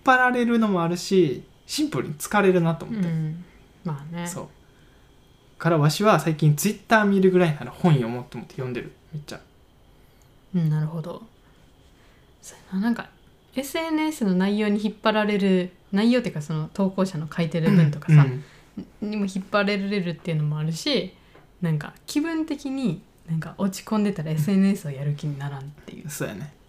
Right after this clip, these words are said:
Speaker 2: のもあるし。
Speaker 1: まあ、じ-、見やん方がいいよね、多分そういう時はね。
Speaker 2: そうそうそうそう。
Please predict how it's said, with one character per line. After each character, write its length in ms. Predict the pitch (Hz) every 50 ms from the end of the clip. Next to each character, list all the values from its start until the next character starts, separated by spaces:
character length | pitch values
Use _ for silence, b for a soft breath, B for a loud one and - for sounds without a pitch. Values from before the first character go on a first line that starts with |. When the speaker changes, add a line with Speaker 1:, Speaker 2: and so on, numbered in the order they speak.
| _ -
Speaker 2:
の 60 | 165
も 120 | 151 147 131
あ 140 | - - 147
る 40 | 143
し。 20 |
Speaker 1:
ま 20 | 160
あ、 20 | 175
じ-、 120 | 170 165
見 80 | 151 180
や 140 | 240 254
ん 40 | 277
方 140 | 262 277 262
が 80 | 175 135
い 60 | 127
い 20 |
よ 100 | 131 131
ね、 80 | 156 160 -
多 80 | 143
分 80 | 131 131
そ 80 | - 175
う 40 | 160
い 40 |
う 40 | 135
時 80 | 135 131
は 60 | 165
ね。 60 | 165
Speaker 2:
そ 60 | -
う 20 | 104
そ 60 | 139
う 20 |
そ 60 | 160 156
う 40 |
そ 160 | 147 - -
う。 20 | -